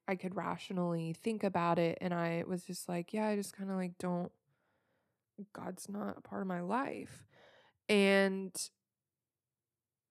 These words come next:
<laughs> the first day, I don't know if it was the first day of school or that first week, but,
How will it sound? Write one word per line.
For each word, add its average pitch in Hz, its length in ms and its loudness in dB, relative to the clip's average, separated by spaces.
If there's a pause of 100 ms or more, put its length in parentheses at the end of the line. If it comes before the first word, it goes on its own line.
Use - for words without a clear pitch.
(1700)
<laughs> - 540 -4
the 214 160 0 (140)
first 202 540 -2
day, 175 640 0 (1000)
I 196 60 0
don't 254 100 -2
know 330 100 0
if 320 80 -4
it 349 40 2
was 302 100 2
the 285 60 0
first 185 340 -2
day 190 120 2
of 165 120 0
school 202 800 -2
or 165 960 4 (280)
that 190 180 -6
first 247 400 -4
week, 185 540 -4 (1040)
but, 170 460 4